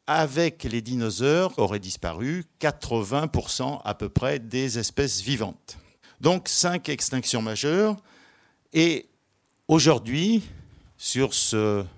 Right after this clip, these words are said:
diagramme issu directement du rapport, là, du Millennium Ecosystem Assessment, vous avez les fossiles et l'évaluation de la vitesse de disparition des êtres vivants d'après les fossiles.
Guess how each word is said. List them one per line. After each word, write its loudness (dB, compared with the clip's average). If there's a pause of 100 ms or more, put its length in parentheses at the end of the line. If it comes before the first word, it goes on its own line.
(520)
diagramme 0
issu 0
directement 0
du -4
rapport, 0
là, 0
du -6
Millennium -2
Ecosystem -4
Assessment, -2 (600)
vous -2
avez 2 (420)
les -2 (380)
fossiles 2 (380)
et 2
l'évaluation 2
de 2
la 2
vitesse -2
de -4
disparition 0 (300)
des -2
êtres -4
vivants -4
d'après -2
les -4
fossiles. -4